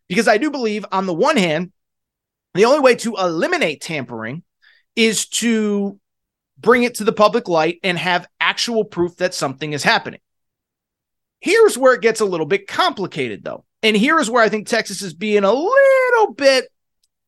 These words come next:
they're just being a little bit difficult, I guess is the right word. What ended up ultimately happening with Pat Narduzzi and Jordan Addison and U S C and that whole situation? Uh, yeah,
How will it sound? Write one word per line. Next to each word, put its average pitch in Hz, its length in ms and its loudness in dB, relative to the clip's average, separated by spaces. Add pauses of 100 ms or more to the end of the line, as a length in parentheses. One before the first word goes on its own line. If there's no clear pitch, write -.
(140)
they're 466 160 0
just 262 140 -4
being 269 160 0
a 226 60 4
little 220 200 6
bit 185 280 -2
difficult, 135 500 -6
I 143 60 0
guess 139 200 -4
is 147 80 -6
the 143 80 -8
right 127 160 -4
word. 117 180 -10 (920)
What 494 240 2
ended 392 200 4
up 240 200 4
ultimately 208 460 2
happening 165 380 -2
with 170 140 -4
Pat 175 220 -2
Narduzzi 165 560 -4
and 156 120 -6
Jordan 156 340 -2
Addison 156 480 -2
and 165 300 -8
U 185 240 4
S 170 160 4
C 190 140 -2
and 170 100 -2
that 170 100 0
whole 185 140 0
situation? 220 720 -2 (840)
Uh, 285 80 2
yeah, 285 280 2